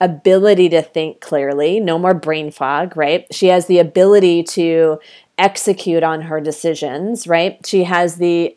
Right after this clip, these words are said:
which she's always been a decision maker, but my point is, is that everything is upgraded,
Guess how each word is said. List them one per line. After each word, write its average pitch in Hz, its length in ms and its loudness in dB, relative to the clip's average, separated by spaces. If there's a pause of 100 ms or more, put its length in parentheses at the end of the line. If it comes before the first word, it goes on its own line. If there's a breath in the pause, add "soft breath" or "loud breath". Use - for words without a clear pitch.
which 170 380 -2
she's 165 280 -6
always 151 260 2
been 156 140 -4
a 147 60 -10
decision 135 420 -10
maker, 156 300 -4
but 165 240 0
my 165 120 -2
point 180 400 -6
is, 160 160 -6
is 151 100 -14
that 165 320 -6
everything 190 1120 -2 (400 soft breath)
is 165 640 2 (360)
upgraded, - 840 -4